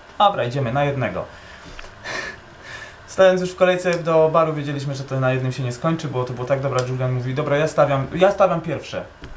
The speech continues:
Ale Leslie tak mówi: Wiesz, psychologicznie właśnie stwierdziłeś, że nie zostajemy tu tylko na jednym piwie. No i ha, ha, i się zaczęło, no i tak się śmialiśmy, bawiliśmy, na końcu wylądowaliśmy w jakiejś dyskotece a la lata takie siedemdziesiąte, osiemdziesiąte. Zresztą puszczałem, e, wrzucałem wczoraj nagrania, które jak,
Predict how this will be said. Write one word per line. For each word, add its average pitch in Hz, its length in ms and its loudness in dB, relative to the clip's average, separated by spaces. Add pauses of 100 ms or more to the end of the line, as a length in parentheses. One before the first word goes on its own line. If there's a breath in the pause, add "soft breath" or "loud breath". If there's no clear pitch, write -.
(640)
Ale 135 100 4
Leslie 147 120 -2
tak 156 120 0
mówi: 156 180 -2
Wiesz, 240 180 0
psychologicznie 214 640 -2
właśnie 214 240 -4
stwierdziłeś, 175 500 -2
że 170 100 -2
nie 170 80 0
zostajemy 160 360 -2
tu 170 80 -8
tylko 156 220 -2
na 131 100 0
jednym 147 240 0
piwie. 110 280 -4
No 160 80 -2
i 165 80 -2
ha, 165 380 4
ha, 170 120 0
i 165 60 -4
się 143 120 -6
zaczęło, 131 360 -2
no 165 120 -4
i 156 60 -8
tak 120 160 -2
się 127 100 -8
śmialiśmy, 110 440 -4
bawiliśmy, 131 400 -4
na 113 80 -4
końcu 113 280 -8
wylądowaliśmy 107 580 -2
w 98 40 -8
jakiejś - 240 -10 (520 loud breath)
dyskotece 127 520 -2
a - 20 4
la 110 140 4
lata 113 280 0
takie 110 280 -6
siedemdziesiąte, 117 640 -4
osiemdziesiąte. 131 600 -4
Zresztą 123 340 -4 (500 loud breath)
puszczałem, 117 520 -4
e, 104 100 -2
wrzucałem 117 600 -4
wczoraj 117 220 -4
nagrania, 120 360 -2
które 113 380 0
jak, 107 160 -2